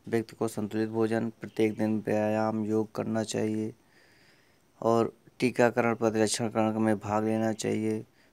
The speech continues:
रोगों के प्रभाव के बारे में जाना, ग्रुप होना चाहिए, आसपास का वातावरण साफ़ सुथरा होना चाहिए, खाने पु-, पीने की वस्तु गुणवत्तापूर्ण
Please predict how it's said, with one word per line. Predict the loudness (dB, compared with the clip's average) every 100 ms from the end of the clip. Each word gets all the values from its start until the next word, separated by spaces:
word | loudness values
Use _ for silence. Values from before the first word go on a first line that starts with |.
| _
रोगों | -2 0 0 0
के | -2
प्रभाव | 0 0 2 0
के | 0
बारे | 0 0 0
में |
जाना, | 0 0 0
ग्रुप | 0 0 2
होना | 2 2
चाहिए, | 2 0 0 0 -4 -6 _ -20 -20 -20 -20 -20 _ -2
आसपास | 0 0 0 -2 0
का | 0
वातावरण | 0 0 0 0
साफ़ | 0 0 0
सुथरा | -2 0 2
होना | 2 0
चाहिए, | 0 -2 -2 -6 -10 _
खाने | -4 0 2 0
पु-, | -2 -8 -8 -4
पीने | -2 -2
की | -2 0
वस्तु | 0 -2
गुणवत्तापूर्ण | -4 -2 0 0 0 -2 -2 0 2 2